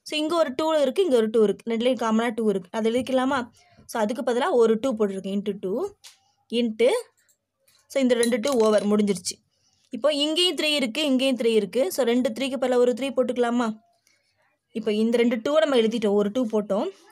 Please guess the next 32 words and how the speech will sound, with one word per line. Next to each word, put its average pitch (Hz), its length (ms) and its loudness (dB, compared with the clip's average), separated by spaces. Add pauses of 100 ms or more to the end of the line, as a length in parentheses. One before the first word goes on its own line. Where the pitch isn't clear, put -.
இந்த 269 160 0 (100)
ரெண்டு 262 280 4
த்ரீக்கு 302 240 -2
பதிலா 277 200 2
ஒரு 214 140 2
த்ரீ 233 100 0 (120)
போட்டோம். 214 320 -4
எக்ஸ்ட்ரா 220 320 -2
என்ன 262 180 2
இருக்கு? 262 220 -2 (100)
இந்த 226 100 2 (100)
ஒரே 202 200 2 (220)
ஒரு 254 100 4 (100)
டூ 233 60 -4 (120)
தான் 262 120 0
விட்டுருக்கோம். 202 400 -12 (440)
So, - 40 -4 (120)
அதுக்கு 311 300 0
பதிலா 226 200 0 (100)
ஒரு 190 100 0 (100)
டூ. 190 80 -6 (1500)
So, 233 80 -10 (100)
டென் 247 240 2
twos 262 180 2 (120)
are 392 100 -2 (240)
twenty 233 420 0 (160)
into 226 280 0 (180)
three 262 240 -2
twos 220 180 0 (120)
are 339 80 -4 (220)
six. 226 140 -2 (540)
So, - 60 -14